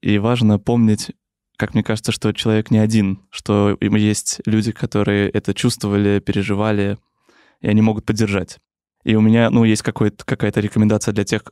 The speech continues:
кто там сейчас нас слушает и переживает нечто подобное, или, может быть, его друзья или близкие переживают нечто подобное. Мне кажется, самое важное — это не оставаться одному. Я расскажу про несколько платформ, которые могут,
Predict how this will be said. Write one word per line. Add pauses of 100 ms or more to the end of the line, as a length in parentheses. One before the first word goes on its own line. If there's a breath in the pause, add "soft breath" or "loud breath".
(220)
кто
там
сейчас
нас
слушает
и
переживает
нечто
подобное,
или,
может
быть,
его
друзья
или
близкие
переживают
нечто
подобное. (240)
Мне
кажется,
самое
важное —
это
не
оставаться
одному. (160)
Я
расскажу
про
несколько
платформ,
которые
могут,